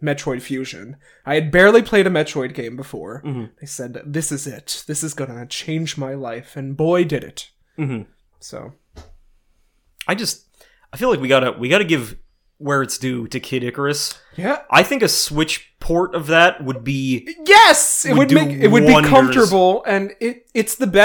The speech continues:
Speaker 1: it's my favorite three D S game.
Speaker 2: Because to clarify, if we had had this podcast when that game came out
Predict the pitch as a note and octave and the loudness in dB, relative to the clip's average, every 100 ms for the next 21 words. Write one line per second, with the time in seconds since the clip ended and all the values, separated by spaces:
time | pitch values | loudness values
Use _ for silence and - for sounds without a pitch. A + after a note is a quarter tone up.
0 | A3+ G3+ G3+ G#3+ G#3 G#3 G#3+ F#3+ D#3 D3 | 4 2 0 0 0 0 2 2 2 -2
1 | - C#3+ B2+ A#2+ - A#2 G#2 A#2 - _ | -4 -6 -6 -10 -12 -14 -16 -18 -20 _
2 | _ _ _ D3 C#3+ D#3+ - G3 G#3 F3+ | _ _ _ -6 -4 -2 -4 0 2 4
3 | C#3 B2 A#2+ A#2 - C#3+ D#3+ E3 A3 F3+ | 4 4 2 0 -6 -6 -4 -2 0 4
4 | F3 D3+ C#3 - D3 C3 B2 A#2 - B2+ | 4 2 -6 0 0 0 -2 -4 -4 -4
5 | A#2+ A#2 B2+ B2+ B2 C#3+ B2+ B2 A#2 | -4 -4 -4 -4 -4 -4 -2 0 -2